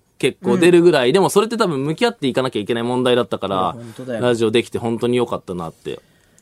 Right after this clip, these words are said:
Speaker 2: いや、そうね。こんなありがたい場で、
Speaker 1: うん。
Speaker 2: そのね、なんか、寿命が伸びたなんていうような場じゃないかもしれないけど。
Speaker 1: うん。いや、ほんとそうですよ。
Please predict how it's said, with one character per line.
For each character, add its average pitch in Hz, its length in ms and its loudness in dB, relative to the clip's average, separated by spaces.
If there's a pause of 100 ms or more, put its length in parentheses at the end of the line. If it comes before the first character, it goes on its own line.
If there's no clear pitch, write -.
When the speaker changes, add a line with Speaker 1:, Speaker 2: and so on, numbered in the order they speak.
Speaker 2:
い 165 60 -2
や、 165 100 0
そ 220 260 2
う - 20 0
ね。 135 80 -2
こ 214 320 -2
ん 359 200 -6
な 349 180 2
あ 330 60 4
り 339 80 -2
が 320 140 2
た 311 120 2
い 214 80 0
場 160 160 0
で、 151 400 0
Speaker 1:
う 104 40 -4
ん。 85 220 -6
Speaker 2:
そ - 160 -10
の 156 160 -6
ね、 185 240 -2
な 165 140 -4
ん 165 80 -6
か、 113 240 -8 (400)
寿 139 240 -2
命 214 140 2
が 220 100 4
伸 214 140 0
び 262 100 -4
た 202 80 -2
な 147 140 -4
ん 127 80 -10
て 139 80 -4
い 214 420 0
う 226 40 -2
よ 240 160 2
う - 20 -2
な 147 140 -2
場 180 140 0
じ 214 60 -2
ゃ 240 60 -2
な 220 160 0
い 403 80 -4
か 190 100 -4
も 208 80 -6
し 247 80 -4
れ 233 100 0
な 170 160 -2
い 143 100 -6
け 120 80 -6
ど。 113 60 0
Speaker 1:
う - 40 -2
ん。 - 20 2
い - 0 -
や、 131 60 2
ほ 131 60 2
ん - 20 -
と 120 40 -2
そ 160 120 2
う 117 40 0
で 92 80 -6
す - 120 -14
よ。 65 120 -12